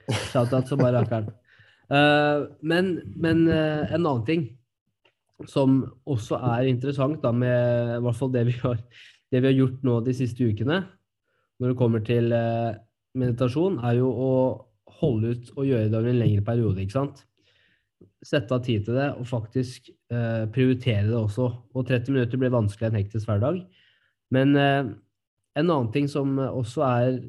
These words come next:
<laughs> veldig fascinerende, det er vi, vi har jo ikke barn selv, men vi er jo, eh, så vi er jo onkler, vi har vært, eh, vitne til, eh, ikke sant, familie som vokser opp, og vi har jo også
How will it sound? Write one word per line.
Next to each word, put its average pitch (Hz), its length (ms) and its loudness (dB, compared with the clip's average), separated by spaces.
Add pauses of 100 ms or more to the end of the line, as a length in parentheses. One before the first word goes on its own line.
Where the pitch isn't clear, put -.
(160)
<laughs> - 840 -12
veldig 139 160 2
fascinerende, 151 560 2
det 170 80 2
er 147 80 0
vi, 156 100 2 (120)
vi - 20 -4
har 135 160 0
jo 120 60 -4
ikke 156 160 -6
barn 131 260 0
selv, 170 320 -6 (320)
men 147 320 2 (400)
vi 143 160 -2
er 123 300 -2
jo, 143 160 4 (640)
eh, 120 420 2
så 131 240 -2
vi 123 80 -2
er 120 140 0
jo 156 100 0
onkler, 175 380 -4
vi 139 100 0
har 127 100 2
vært, 127 300 -4
eh, 123 320 -2
vitne 123 320 -2
til, 127 220 0
eh, 120 480 0 (100)
ikke 127 80 -4
sant, 131 400 -6
familie 123 400 2
som 135 120 0
vokser 127 320 -2
opp, 135 160 -4
og 127 80 0
vi 135 80 2
har 127 60 4
jo 131 120 0
også 139 180 -4